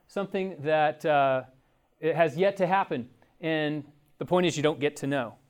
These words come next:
So therefore you can't trust it. You don't get to trust the tense in the book of Isaiah as you would in a normal book that you pick up at the bookstore. You don't get to know whether it's the past or the future. If you keep that in mind, it makes it a lot easier. You think, "Well, I don't know if this has already happened or if it's yet to happen."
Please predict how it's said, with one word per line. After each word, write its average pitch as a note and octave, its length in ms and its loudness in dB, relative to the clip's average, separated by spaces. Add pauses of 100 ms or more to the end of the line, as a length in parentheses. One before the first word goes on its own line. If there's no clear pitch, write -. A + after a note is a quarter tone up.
(300)
So F3 120 -2
therefore B3+ 280 8
you B3 120 2
can't B3 240 -4
trust - 300 -2
it. - 120 -4
You E3 100 -4
don't G3 200 -4
get A3 160 2
to F#3+ 80 -8
trust - 500 0
the F3+ 80 -4
tense F#3 560 -2 (320)
in D#3+ 120 0
the D#3+ 60 2
book F3+ 220 0
of E3 80 2
Isaiah D3 680 4
as C#3+ 160 0
you C#3 100 -2
would D3+ 300 2
in C#3 160 -6
a C3+ 60 -4
normal C3+ 340 -4
book C#3+ 240 -2
that B2 140 -8
you B2+ 80 -10
pick C3 200 -8
up B2+ 140 -6
at A#2+ 80 -10
the A#2 60 -14
bookstore. A2 560 -12 (320)
You D3 140 -4
don't D#3 180 -2
get D3 200 -4
to - 80 -8
know D3 280 0
whether C3+ 320 0
it's B2 180 -6
the B2+ 120 -10
past - 420 -8
or C#3 60 -8
the A#2+ 60 -6
future. B2+ 300 -8
If D#3 140 -8
you E3 80 -4
keep - 200 -2
that G3 120 6
in F3 60 0
mind, A#3+ 200 2
it D3+ 40 -2
makes D3+ 220 -2
it D#3 60 -2
a C#3+ 40 -2
lot D3 200 2
easier. G#3 300 -4
You B2 140 -6
think, C3 240 -8
"Well, D3+ 100 2
I D#3+ 80 2
don't F3+ 140 -6
know A#3+ 160 -4
if C#3 80 -6
this - 160 -8
has B2 120 -8
already B2 220 -4
happened B2 300 -4
or C#3 40 -4
if C#3 120 -10
it's C#3+ 160 -10
yet G3 180 -2
to B2+ 100 -6
happen." G#2+ 360 -14